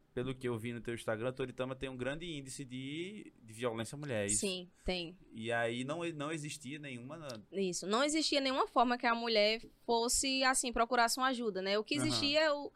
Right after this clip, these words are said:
Speaker 2: era a delegacia civil e militar, normalmente, mas sem um atendimento especializado pra mulher.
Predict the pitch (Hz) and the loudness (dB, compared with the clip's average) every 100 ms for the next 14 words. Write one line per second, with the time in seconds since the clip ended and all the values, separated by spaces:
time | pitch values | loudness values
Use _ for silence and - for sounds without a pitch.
0 | - - - 247 285 269 262 254 254 254 | -16 -20 -2 4 6 6 6 6 4 4
1 | 240 262 277 - 262 214 208 233 226 220 | 4 4 4 2 2 4 4 4 2 0
2 | 214 190 196 226 226 214 208 190 202 214 | 4 6 6 2 0 0 0 0 -2 0
3 | 196 208 226 220 220 226 202 208 - 214 | 2 2 2 0 -2 -2 -4 -4 -2 -2
4 | 214 214 220 202 208 208 254 208 | 0 2 2 2 2 0 2 2